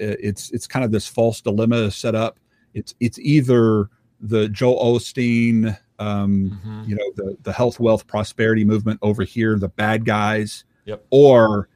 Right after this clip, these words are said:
Speaker 1: it's Calvinists.
Speaker 2: Mm-hmm.
Speaker 1: And it's, it, it's like, if, if you hold up those two as my options, Calvinists look really, really good <laughs>
Speaker 2: Oh, yeah.
Speaker 1: because these
Speaker 2: Yeah.
Speaker 1: guys are the health, wealth, prosperity guys, or you got the
Speaker 2: <laughs>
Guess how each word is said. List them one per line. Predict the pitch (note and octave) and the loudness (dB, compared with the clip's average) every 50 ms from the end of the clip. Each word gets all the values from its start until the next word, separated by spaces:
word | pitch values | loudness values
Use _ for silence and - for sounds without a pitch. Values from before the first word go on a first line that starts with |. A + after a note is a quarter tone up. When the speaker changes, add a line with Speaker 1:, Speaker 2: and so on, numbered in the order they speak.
| _ _ _ | _ _ _
Speaker 1:
it's | - A2 G#2 | -8 -8 -8
Calvinists. | - - - A#2+ A2+ G#2+ G2 F2+ D#2 - - - - - - - _ _ _ _ _ _ _ _ _ - | -8 -10 -8 -6 -6 -6 -6 -8 -12 -14 -16 -18 -18 -18 -20 -20 _ _ _ _ _ _ _ _ _ -14
Speaker 2:
Mm-hmm. | A#2 A2 | -8 -4
Speaker 1:
And | A2 A2+ A2 A2+ | -2 -2 -2 -2
it's, | A2+ G2+ - | -4 -6 -6
it, | - A2+ G#2+ G#2+ | -8 -8 -6 -6
it's | A2 G2+ - - | -8 -8 -8 -8
like, | G#2+ G2+ G#2 - _ - | -6 -6 -6 -8 _ -10
if, | - A2 G#2 - | -8 -8 -8 -8
if | - - - A#2+ G#2+ - - | -10 -10 -8 -8 -8 -6 -6
you | C#3 D#3 | -6 -4
hold | C#3+ - D#3+ E3+ D#3 | -4 -4 -2 0 2
up | D3 B2+ - | 0 0 0
those | - B2 B2+ C#3+ C#3 - | 0 -2 -2 -2 -2 -6
two | - - - C3+ C3+ C3 C#3 - | -10 -10 -6 -4 -4 -4 -4 -4
as | A2+ - | -6 -6
my | - A2+ A2+ A2+ A#2 - | -4 -4 -4 -4 -4 -4
options, | G2 A2 A#2 - - D3+ C3+ C#3 C#3 C3 - - _ _ _ _ _ _ _ - | -4 -6 -6 -6 -6 -4 -4 -4 -4 -6 -10 -14 _ _ _ _ _ _ _ -6
Calvinists | - C3 C3 A#2+ B2+ A2+ G#2 G2 - - | -2 -2 0 0 0 0 -2 -2 -2 -2
look | G#2+ G#2 G#2 G2 - | -2 -2 -2 -2 -4
really, | G#2 F#2 F#2 G2 G#2 A2 A#2 A#2+ A#2+ A#2+ A#2+ A#2+ A#2 A2 A2 | -6 -6 -4 -2 -2 0 2 4 6 6 6 6 6 4 4
really | G#2+ G#2+ G#2+ G#2+ G#2+ G#2 G2+ | 2 0 0 0 0 0 0
good | G2 G2 F#2 E2+ D#2+ D2 F#2 - - - | 0 -2 -4 -4 -8 -10 -14 -14 -6 -2
<laughs> | C3+ B2 - | -2 -2 0
Speaker 2:
Oh, | A2+ A#2+ | 0 0
yeah. | D3+ C3+ | 0 2
Speaker 1:
because | B2 A#2+ A2+ G#2+ G2+ - _ _ _ _ - | 2 2 2 0 -2 -8 _ _ _ _ -6
these | F#2+ A2+ D3 C#3+ - | -2 0 0 2 2
Speaker 2:
Yeah. | |
Speaker 1:
guys | - C3+ B2 B2 B2 A2+ B2+ | 0 0 0 0 0 0 -2
are | A#2 | -2
the | G#2+ G2 | -2 0
health, | A#2 B2+ B2+ - | 0 0 0 0
wealth, | B2 B2 A#2+ A2+ - - | 0 0 0 0 -2 -4
prosperity | A2 G2+ G2 - - C3+ C3+ C3 B2+ B2 | -4 -4 -4 -4 -4 -2 0 0 0 0
guys, | A#2 B2 A#2 A#2 A2+ A2+ A2+ A2+ A2+ G#2+ - - - - - D3 B2+ | -2 -2 -2 -2 -2 -2 -2 -2 -4 -4 -6 -12 -14 -8 -6 -4 -2
or | A2+ A#2+ A#2+ | 0 2 2
you | A2+ G#2+ | 2 2
got | A2+ A2+ - | 0 -2 -2
the | C3+ | 0
Speaker 2:
<laughs> | A2 | 0